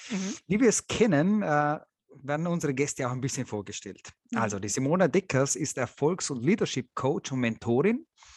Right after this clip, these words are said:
Speaker 2: Als dynamische Gründerin von Sch-, der Shanti Company hat sie durch ihr intensives und transformierendes Coaching und Mentoring das Leben von tausenden Menschen schon verändert.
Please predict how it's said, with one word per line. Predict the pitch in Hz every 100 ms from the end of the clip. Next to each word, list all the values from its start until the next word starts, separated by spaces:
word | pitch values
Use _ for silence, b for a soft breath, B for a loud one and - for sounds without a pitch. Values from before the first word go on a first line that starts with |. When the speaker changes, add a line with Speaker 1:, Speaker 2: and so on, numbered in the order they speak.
| B B B B B -
Speaker 2:
Als | 127 -
dynamische | 143 131 185 - 139
Gründerin | 156 175 156 156
von | - 127 123
Sch-, | - - - - -
der | 135 117 113
Shanti | - - 202 - 123
Company | - 135 - 139 175 240
hat | - 143 -
sie | 160 156
durch | 127 151 156 131 -
ihr | 165
intensives | 143 135 120 196 208 190
und | 127 120
transformierendes | 120 120 - 120 113 143 185 180 151 -
Coaching | - 143 156 - 147
und | 113 113
Mentoring | 113 143 - 135 139 131
das | 113 -
Leben | 127 123
von | 123
tausenden | 120 117 147 139 127
Menschen | 123 104 - 117
schon | 120 107
verändert. | 107 95 87 -